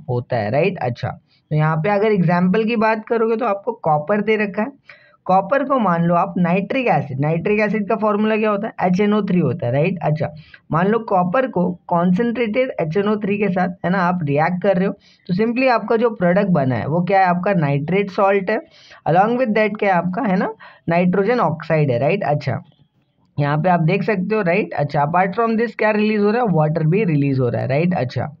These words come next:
आगे अगर आप सेकंड example की बात करोगे तो वही आपको क्या दे रखा है, Copper दे रखा है, लेकिन यहाँ पे आपने nitric acid dilute ले लिया, right। अच्छा, यहाँ पर भी जो product बना है वही अपना क्या है, आपका Nitrate सॉल्ट है। Along with that यहाँ पे भी आपका, है ना, नाइट्रोजन का कोई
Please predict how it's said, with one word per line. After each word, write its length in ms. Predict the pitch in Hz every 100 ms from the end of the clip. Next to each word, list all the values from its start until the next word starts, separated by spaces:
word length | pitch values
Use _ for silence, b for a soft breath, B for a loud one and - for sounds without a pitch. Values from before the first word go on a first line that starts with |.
| _ -
आगे 220 | 139 160
अगर 440 | 190 196 170 175 185
आप 100 | 185
सेकंड 280 | 180 175 214
example 480 | 196 208 208 208
की 120 | 220 226
बात 280 | 214 214 208
करोगे 300 | 214 208 247 b b b b -
तो 40 |
वही 200 | 156 190
आपको 300 | 208 196 214
क्या 140 | 208 208
दे 120 | 208
रखा 260 | 208 202 208
है, 100 | - - B B
Copper 380 | - 165 165 240
दे 120 | 226
रखा 260 | 226 226 240
है, 60 | 240
लेकिन 300 | 220 226 202
यहाँ 220 | 170 185 185
पे 80 | 233
आपने 280 | 208 233
nitric 400 | 233 190 190 208
acid 340 | 208 196 247 277
dilute 460 | 175 170 175 180
ले 120 | 156 113
लिया, 200 | 101 107
right। 260 | 147 147 -
अच्छा, 260 | 123 117 - b b -
यहाँ 200 | 147 175
पर 120 | 202 208
भी 120 | 226
जो 120 | 233
product 360 | 208 208 220 208
बना 200 | 220 220
है 80 |
वही 240 | 208 170 202
अपना 320 | 202 208 226
क्या 240 | 226 175
है, 80 | 180
आपका 320 | 175 180 214 320
Nitrate 460 | 170 156 156 180 185
सॉल्ट 360 | 190 190 190
है। 60 | 220 294 B B B -
Along 300 | 147 180 208
with 180 | 247 208
that 180 | 233 214
यहाँ 220 | 180 185
पे 120 | 196
भी 120 | 190 214
आपका, 220 | 196 190
है 120 | 208 262
ना, 80 |
नाइट्रोजन 540 | 349 170 160 170 180 196
का 100 | 196
कोई 200 | 190